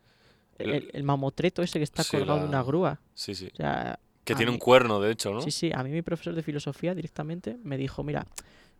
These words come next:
Speaker 1: yo alguna vez con mis amigos he planteado ir con unas tijeras por la noche y que la gravedad hiciese el
Speaker 2: Sí,
Speaker 1: resto".
Speaker 2: sí, sí, sí.
Speaker 1: <laughs> O sea, literal.
Speaker 2: Y luego la abeja que está allí
Speaker 1: Y
Speaker 2: en
Speaker 1: la abeja, sí, sí.
Speaker 2: Y luego hay encima del arco otro, como un señor soplando.
Speaker 1: Sí, hay como, eso, como unos cuer-,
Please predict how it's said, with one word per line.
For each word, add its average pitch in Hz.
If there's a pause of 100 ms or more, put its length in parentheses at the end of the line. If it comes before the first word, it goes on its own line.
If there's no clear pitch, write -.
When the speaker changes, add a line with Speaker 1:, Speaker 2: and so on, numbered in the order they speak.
Speaker 1:
yo 165
alguna 170
vez 185
con 147
mis 147
amigos 202
he 160
planteado 139
ir 151
con 160
unas 156
tijeras 143
por 147
la 143
noche 196 (380)
y 151
que 147
la 139
gravedad 143
hiciese 156
el 160
Speaker 2:
Sí, - (180)
Speaker 1:
resto". 95
Speaker 2:
sí, 98
sí, 98
sí. -
Speaker 1:
<laughs> -
O -
sea, 135
literal. 131 (200)
Speaker 2:
Y 98
luego 98
la 110
abeja 101
que 92
está -
allí 92
Speaker 1:
Y 147
Speaker 2:
en 135
Speaker 1:
la 123
abeja, 139
sí, 143
sí. 147 (920)
Speaker 2:
Y -
luego 104
hay 139
encima 101
del 90
arco 90
otro, 95
como 98
un 95
señor 98
soplando. 98
Speaker 1:
Sí, 123
hay 160
como, 151
eso, -
como 131
unos 156
cuer-, 139